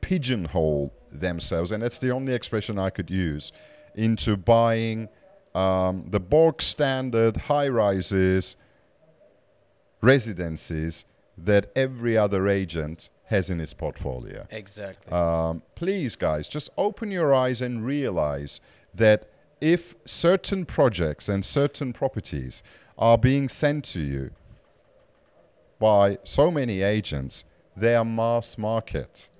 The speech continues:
Speaker 1: You're not buying anything special. You're basically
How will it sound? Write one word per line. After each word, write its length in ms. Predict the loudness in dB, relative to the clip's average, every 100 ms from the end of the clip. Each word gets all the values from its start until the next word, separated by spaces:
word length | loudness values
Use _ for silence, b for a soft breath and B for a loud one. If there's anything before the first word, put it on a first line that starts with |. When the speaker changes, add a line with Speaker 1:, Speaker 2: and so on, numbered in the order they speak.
| _
Speaker 1:
You're 140 | 2 4
not 220 | 4 4
buying 260 | 2 2
anything 340 | 0 -2 -2 -6
special. 500 | -2 -2 0 -6 -10 B B B
You're 120 | -2 4
basically 800 | 6 4 0 -4 -2 0 0